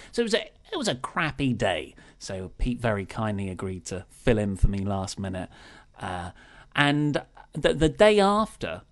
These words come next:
'cause I, I told Luke this, I was like, "Do you mind if you let Pete do the, the review?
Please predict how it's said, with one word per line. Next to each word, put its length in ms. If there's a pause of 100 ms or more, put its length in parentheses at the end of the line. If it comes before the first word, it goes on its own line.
'cause 120
I, 200
I 60
told 300
Luke 220
this, 160
I 60
was 60
like, 160
"Do 100
you 40
mind 200
if 100 (440)
you 120
let 160
Pete 240
do 160
the, 120
the 160
review? 360